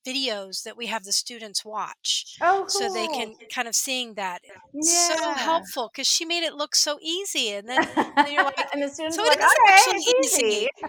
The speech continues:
Speaker 1: Yeah, I'm making it difficult 'cause I wanna do all these things right now. I can just start with it easy and build.
Speaker 2: Yeah, yeah.
Speaker 1: But we actually used an e-portfolio in a conference presentation.
Speaker 2: Oh, you did?
Speaker 1: So as it,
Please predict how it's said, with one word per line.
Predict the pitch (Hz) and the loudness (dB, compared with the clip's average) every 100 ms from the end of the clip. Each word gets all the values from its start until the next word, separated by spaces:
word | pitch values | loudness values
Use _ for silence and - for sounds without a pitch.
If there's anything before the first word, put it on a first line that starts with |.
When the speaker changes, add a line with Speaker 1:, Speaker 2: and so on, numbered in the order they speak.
| - | -2
Speaker 1:
Yeah, | 392 539 508 285 233 240 | 2 6 8 8 8 6
I'm | 508 - - | 6 4 0
making | 466 415 349 | 0 2 2
it | |
difficult | 339 392 - - 277 285 | 2 0 0 6 8 8
'cause | - | 4
I | 330 | 2
wanna | 330 311 | 4 2
do | 302 | 4
all | 302 | 4
these | 320 302 - | 4 0 0
things | 311 285 | 0 2
right | 285 262 | 0 0
now. | 302 427 480 294 180 | 0 0 2 0 0
I | 196 | -2
can | 302 370 | -4 -4
just | 392 | 0
start | - 359 381 | 2 2 2
with | 359 - | 0 -4
it | 311 | -2
easy | 359 370 269 | 0 -2 -4
and | 233 226 | -6 -4
build. | 320 233 190 - _ _ _ | -2 -2 -4 -12 _ _ _
Speaker 2:
Yeah, | - - - - - - - | -12 -8 -8 -10 -14 -14 -16
yeah. | - - | -14 -2
Speaker 1:
But | 311 302 | 0 2
we | 320 453 539 | 4 4 4
actually | - - 330 | 0 -2 -2
used | 277 339 - | -2 -2 -2
an | 349 | -2
e-portfolio | 294 285 - 277 247 - 269 269 262 247 240 247 - | -4 -6 -4 -8 -6 -6 -4 -2 -2 -2 -4 -8 -4
in | 294 302 302 - | -2 -2 -2 -4
a | 277 254 | -4 -4
conference | - 311 403 - 339 - | -4 -4 -4 -6 -8 -8
presentation. | - 233 220 190 208 175 - - _ _ _ - | -2 -4 -4 -10 -10 -8 -10 -12 _ _ _ 4
Speaker 2:
Oh, | 415 | 6
you | 427 466 453 466 | 8 6 4 0
did? | 539 605 571 440 330 285 240 208 | 2 2 2 2 2 2 2 2
Speaker 1:
So | 185 180 - - | 0 -2 -8 0
as | 311 311 - - | 2 4 2 -6
it, | - - | -10 -10